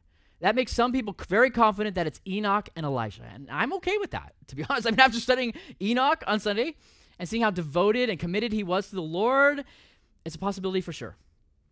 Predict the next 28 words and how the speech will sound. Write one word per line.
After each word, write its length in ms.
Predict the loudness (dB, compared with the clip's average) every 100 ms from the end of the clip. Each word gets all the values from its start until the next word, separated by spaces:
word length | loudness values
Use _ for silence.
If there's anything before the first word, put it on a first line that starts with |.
| -6
But 260 | -4 -4 _
personally, 520 | 2 2 0 -2 -2
for 140 | -2 -4
me, 440 | -2 -2 -4 -8 _ _ _ _ -6
Moses 640 | 0 4 4 2 -2 -4
is 140 | -6 -6
a 60 |
better 260 | 0 0 0
fit 500 | -2 -2 -2 -10 -14 -12
because 280 | -4 -4 -4
of 60 |
the 60 | -6
miracles, 680 | -4 -4 -6 -6 -8 -8 -10
and 120 | -12
together 400 | -4 -4 -2 -2
with 200 | -4 -6
Elijah, 640 | -6 0 0 0 -2 -6 -8 -20 _
they 140 | 0
would 180 | 2 0
represent 520 | -2 -4 -6 -6 -6
the 80 | -8
law 440 | -6 -4 0 -2 -2
and 120 | -10
the 40 |
prophets, 760 | -12 -14 -16 -20 -20 -20 -20 _
the 80 | -10
very 160 | -8
center 640 | -8 -10 -6 -6 -8 -12